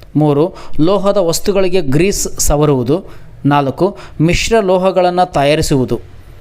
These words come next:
ಹದಿನೆಂಟನೇ ಪ್ರಶ್ನೆ, ಕಮಟುವಿಕೆ ಎಂದರೇನು? ಕಮಟುವಿಕೆ ತಡೆಗಟ್ಟುವ ವಿಧಾನಗಳನ್ನು ತಿಳಿಸಿ. ಉತ್ತರ, ಗಾಳಿಗೆ ತೆರೆದಿಟ್ಟ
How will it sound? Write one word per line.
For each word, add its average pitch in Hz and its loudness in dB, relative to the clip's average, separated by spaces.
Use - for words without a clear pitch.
ಹದಿನೆಂಟನೇ 151 -2
ಪ್ರಶ್ನೆ, - 0
ಕಮಟುವಿಕೆ 202 0
ಎಂದರೇನು? 156 0
ಕಮಟುವಿಕೆ 196 0
ತಡೆಗಟ್ಟುವ 170 0
ವಿಧಾನಗಳನ್ನು 151 2
ತಿಳಿಸಿ. 135 -2
ಉತ್ತರ, 147 -2
ಗಾಳಿಗೆ 180 0
ತೆರೆದಿಟ್ಟ 180 -2